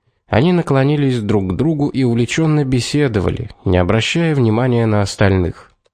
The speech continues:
Над горами Даусинг, окружавшими Ренттаун с севера,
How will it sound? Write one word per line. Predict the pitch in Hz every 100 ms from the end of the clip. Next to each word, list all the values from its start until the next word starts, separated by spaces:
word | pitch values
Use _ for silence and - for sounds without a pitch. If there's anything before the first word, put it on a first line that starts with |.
| _ _ _ _
Над | 95 95
горами | 101 104 107 98 87
Даусинг, | 78 113 139 131 - 131 127 - - -
окружавшими | 101 120 113 107 113 - 113 110
Ренттаун | - 104 110 104 - 104 107 104 101
с |
севера, | - 110 104 101 101 101